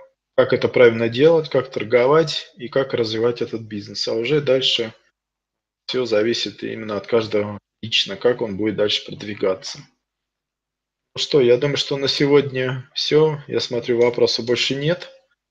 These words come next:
То надеюсь, что вам данная информация была полезна. Если будут вопросы, готовьтесь к следующей встрече. Э, продвигаясь дальше, будем изучать. Ну, конечно, ждем старта для того, чтобы разобрать все те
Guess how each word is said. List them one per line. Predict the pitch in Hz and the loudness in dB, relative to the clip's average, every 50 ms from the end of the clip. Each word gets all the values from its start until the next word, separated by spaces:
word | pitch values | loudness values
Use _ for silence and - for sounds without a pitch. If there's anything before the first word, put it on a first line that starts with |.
| _ _ _ _ _ _ _ _ _ _ _ _ _ _ _ | _ _ _ _ _ _ _ _ _ _ _ _ _ _ _
То | - 123 131 131 127 123 117 113 - - - | 0 2 2 2 2 0 -2 -4 -8 -10 -4
надеюсь, | - 123 120 127 135 135 131 | -2 0 0 2 2 0 0
что | - - 123 | 0 0 2
вам | 120 120 117 | 2 2 4
данная | 117 123 120 120 117 | 6 4 4 4 2
информация | 117 113 - 127 123 123 123 120 117 117 - - 117 110 | -4 -2 0 0 2 2 2 0 -2 -2 -2 -4 -2 0
была | 117 120 117 113 | 4 4 4 4
полезна. | 117 - 117 120 135 156 165 151 139 123 | 4 4 4 4 6 4 4 2 0 -2
Если | 113 110 - - 113 | -2 -2 -2 -2 -2
будут | 107 120 120 117 117 - - | -2 -2 -2 -2 0 2 4
вопросы, | 117 117 117 - 131 143 147 147 - 110 | 4 4 4 4 4 2 2 2 0 -2
готовьтесь | 98 113 113 113 - 120 110 - - - - - | 0 0 0 0 0 -2 -2 -2 -4 -8 -8 -6
к | - | -2
следующей | - 127 117 113 113 - - - - | 2 2 2 2 2 -2 -2 -2 -2
встрече. | - - - 143 160 156 151 - 127 117 117 - _ - - - - - - - _ _ _ _ _ _ _ _ _ _ _ _ - | -4 0 2 4 4 4 2 0 -2 -4 -8 -12 _ -20 -20 -20 -20 -20 -20 -20 _ _ _ _ _ _ _ _ _ _ _ _ -4
Э, | 123 131 131 127 - _ _ _ _ _ _ _ _ _ - | -2 -2 -2 -2 -8 _ _ _ _ _ _ _ _ _ -8
продвигаясь | - 117 117 117 117 117 120 113 110 104 | -4 -2 0 2 6 6 6 6 6 2
дальше, | 110 123 127 143 143 - - 113 | 2 4 4 4 4 2 0 -2
будем | 110 120 113 110 117 | -2 -4 -4 -4 -4
изучать. | 113 110 - - 113 107 - | -4 -4 -2 0 0 0 0
Ну, | - 131 | -2 0
конечно, | 139 160 170 165 147 - 147 135 | 2 2 4 4 2 2 0 0
ждем | 127 123 135 143 147 135 127 120 - _ _ - - - _ _ _ _ _ _ - | 0 2 4 4 4 4 2 -4 -12 _ _ -20 -20 -20 _ _ _ _ _ _ -4
старта | 110 - - - 151 160 165 151 - | -4 -2 2 4 4 4 4 2 -2
для | 113 113 113 107 | -6 -4 -4 0
того, | - 113 113 120 123 | 2 4 6 6 6
чтобы | 120 - - 120 107 113 110 | 4 0 -2 -2 0 2 2
разобрать | 110 117 110 110 120 123 120 120 123 117 107 - - - - _ _ _ _ _ _ _ | 2 2 4 6 6 6 6 6 6 4 4 2 -2 -8 -10 _ _ _ _ _ _ _
все | - - 131 117 | -6 -2 -2 -2
те | 117 - - 117 110 107 107 107 104 107 | -2 -2 -2 0 0 2 2 0 0 -4